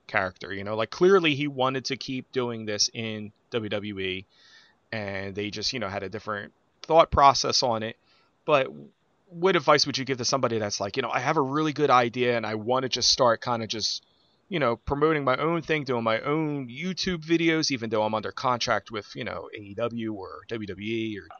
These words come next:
doing stuff somewhere else"? What, what makes those people not want to, or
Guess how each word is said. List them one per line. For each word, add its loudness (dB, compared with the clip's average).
doing -10
stuff -4
somewhere -2
else"? -2
What, 0
what 2
makes 4
those 2
people 0
not 2
want -4
to, -6
or -8